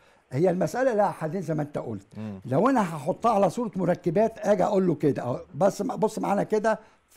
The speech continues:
Speaker 1: اهو.
Speaker 2: هو حلها بس بيستفسر، آه، ليه الوزن بالنيوتن والقوة مشيت كده؟
Speaker 1: ما
Speaker 2: لأن
Speaker 1: قالك
Speaker 2: القوة كان،
Speaker 1: بالنيوتن، ما
Speaker 2: مش
Speaker 1: دي
Speaker 2: هو ده سؤالك
Speaker 1: مركبات.
Speaker 2: ولا عايزني احلها لك تاني؟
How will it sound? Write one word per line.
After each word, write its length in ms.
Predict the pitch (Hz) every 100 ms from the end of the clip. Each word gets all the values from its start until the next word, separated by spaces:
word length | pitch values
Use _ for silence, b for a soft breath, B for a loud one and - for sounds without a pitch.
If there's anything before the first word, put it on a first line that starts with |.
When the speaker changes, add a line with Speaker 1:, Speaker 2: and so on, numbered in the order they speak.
| -
Speaker 1:
اهو. 180 | 123 113 - _ _ _ -
Speaker 2:
هو 240 | 117 113
حلها 440 | 107 110 139 160
بس 240 | 107 107 101
بيستفسر، 680 | 101 95 143 - 135 107 -
آه، 220 | 101 95 - 85
ليه 200 | 107 143
الوزن 380 | 127 139 131 110
بالنيوتن 640 | 101 110 151 156 139 113 98
والقوة 680 | 98 101 98 - 139 131
مشيت 320 | 117 135 110 -
كده؟ 200 | 113 104
Speaker 1:
ما 80 |
Speaker 2:
لأن 120 | 113 143
Speaker 1:
قالك 160 | 190
Speaker 2:
القوة 120 | 190 180
كان، 60 |
Speaker 1:
بالنيوتن، 400 | 180 233 294 202
ما 100 | 147
Speaker 2:
مش 40 | 151
Speaker 1:
دي 60 |
Speaker 2:
هو 40 | -
ده 140 | 220
سؤالك 200 | - 190
Speaker 1:
مركبات. 220 | 247 277 196
Speaker 2:
ولا 120 | 135
عايزني 220 | 175 151
احلها 340 | - 123 135
لك 140 | 151 143
تاني؟ 240 | 143 139